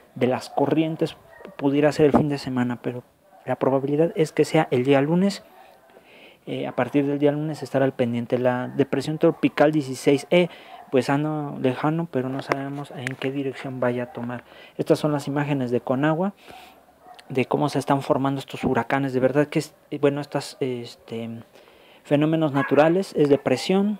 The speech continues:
tormenta y ahorita el huracán Max. Vamos a estar al pendientes, hay alerta,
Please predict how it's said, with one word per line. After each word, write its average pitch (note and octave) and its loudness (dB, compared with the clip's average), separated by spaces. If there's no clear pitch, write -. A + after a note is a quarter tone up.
tormenta D#3+ 2
y D3 0
ahorita C3+ 2
el C3 0
huracán A#2+ -2
Max. A#2 -10
Vamos D#3+ 0
a - -4
estar D#3 2
al D#3 2
pendientes, E3 -2
hay C3+ -2
alerta, F3 4